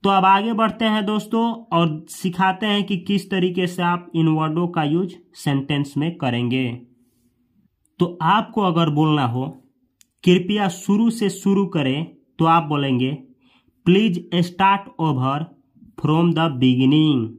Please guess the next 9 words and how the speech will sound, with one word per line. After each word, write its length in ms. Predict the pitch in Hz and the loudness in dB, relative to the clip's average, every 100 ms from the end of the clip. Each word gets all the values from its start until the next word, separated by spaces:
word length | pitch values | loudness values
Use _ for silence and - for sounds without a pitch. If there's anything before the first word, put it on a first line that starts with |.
| - _ _ _ _ _ _ _ | -20 _ _ _ _ _ _ _
अगर 280 | 165 180 220 | 0 2 -2
आपको 480 | - 190 185 202 180 | 0 0 0 -2 0
बोलना 280 | 185 185 | 0 0
हो 180 | 180 170 | 2 2
दोस्तों, 720 | 160 156 156 151 151 170 - _ | 0 -2 -2 -4 -4 -6 -12 _
"चलिए 400 | - 170 190 208 | 0 0 0 -2
शुरू 400 | - - 185 202 | -4 -2 0 0
करते 360 | 185 156 - | -2 -4 -4
हैं", 360 | 139 127 135 165 | -6 -4 -6 -8